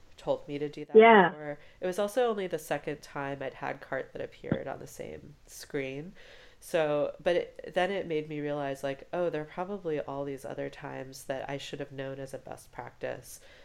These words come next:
Speaker 1: to kind of shift the content in the PowerPoint.
Speaker 2: Mm-hmm.
Speaker 1: Um,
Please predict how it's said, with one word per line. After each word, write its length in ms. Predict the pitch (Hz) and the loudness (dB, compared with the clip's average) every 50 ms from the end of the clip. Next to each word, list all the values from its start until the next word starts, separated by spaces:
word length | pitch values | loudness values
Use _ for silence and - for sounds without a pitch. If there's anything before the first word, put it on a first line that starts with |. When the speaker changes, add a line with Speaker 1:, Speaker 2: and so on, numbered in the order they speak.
| - - - | -20 -16 -10
Speaker 1:
to 120 | - 147 | -8 -8
kind 260 | 139 - - 143 135 135 | -8 -8 -8 -10 -10 -10
of 120 | 127 127 | -10 -12
shift 580 | - - - - 127 123 - - - - - - - - - - - - - - | -12 -10 -6 -6 -6 -6 -8 -12 -20 -20 -20 -20 -20 -20 -20 -20 -20 -20 -20 -10
the 520 | 151 139 135 127 123 127 127 127 - - - - | -6 -4 -4 -4 -4 -6 -6 -6 -6 -8 -8 -10
content 600 | - - - - - - - - 151 151 165 165 - - | -16 -16 -14 -14 -14 -12 -10 -8 -8 -8 -8 -10 -12 -14
in 140 | - 147 135 | -16 -14 -14
the 60 | 135 | -14
PowerPoint. 680 | - - - 135 135 139 143 - - 175 180 180 185 - | -14 -10 -8 -8 -6 -6 -8 -10 -10 -10 -10 -4 2 6
Speaker 2:
Mm-hmm. 680 | 196 196 185 185 180 - 185 175 - - - - - - | 8 8 10 10 10 8 8 6 2 -6 -20 -14 -10 -8
Speaker 1:
Um, 340 | 143 139 135 131 131 135 | -6 -6 -6 -8 -10 -14